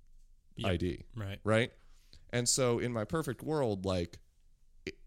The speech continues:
Speaker 2: 'cause right now in my little E S six resource client, uh, I basically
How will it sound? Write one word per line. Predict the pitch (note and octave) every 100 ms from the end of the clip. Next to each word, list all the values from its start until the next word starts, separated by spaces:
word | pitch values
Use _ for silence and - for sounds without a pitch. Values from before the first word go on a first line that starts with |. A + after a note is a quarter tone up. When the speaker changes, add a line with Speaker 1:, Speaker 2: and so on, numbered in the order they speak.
| - -
Speaker 2:
'cause | D3 A#2
right | C#3+ E3
now | D3 D3
in | G#2+
my | A#2 G#2+
little | G#2+ G2 E2+
E | G2
S | G2
six | - G2 - - - -
resource | G2 A#2 G2 F#2+
client, | - F#2+ F2+ E2+ _ - -
uh, | G2 F#2 F#2 E2+ G#2 -
I | G2+
basically | F#2+ G#2+ - G2+ F#2+ F2+